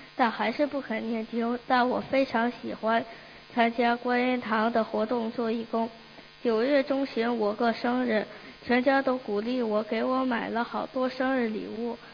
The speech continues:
菩萨妈妈不放弃我这个迷路的小佛子，我又开始念经了。九月底两周假期，我在家里念经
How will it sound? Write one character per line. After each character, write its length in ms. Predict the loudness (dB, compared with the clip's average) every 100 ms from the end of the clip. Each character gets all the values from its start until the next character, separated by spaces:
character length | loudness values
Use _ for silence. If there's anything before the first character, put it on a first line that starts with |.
| -18 -6
菩 140 | -6
萨 160 | 0 0
妈 260 | 2 2
妈 60 | 0
不 200 | -4 -8
放 260 | -4 -2 -2
弃 140 | -4
我 180 | -4 -4
这 160 | -4 -4
个 100 | -4
迷 220 | -4 -4
路 200 | -4 -4
的 120 | -4
小 180 | -6 -10 -4
佛 180 | -2
子， 280 | -2 -2 -6 -6 -16 -18 -6
我 120 | 0
又 180 | 2 2
开 220 | 2 -2
始 160 | -2 -4
念 300 | -4 -4 -4
经 260 | -4 -4
了。 140 | -4 -6 -12 -20 -20 -20 -18 -4
九 160 | 0 4
月 200 | 6 4
底 280 | 0 -4
两 200 | -2 -2 -2
周 160 | -2
假 200 | 0 0
期， 220 | -2 -2 -4
我 260 | -2 -2
在 200 | 2 2
家 320 | 2 2 4 4
里 320 | 0 -2 -4
念 300 | -2 -2 -2
经 280 | -4 -4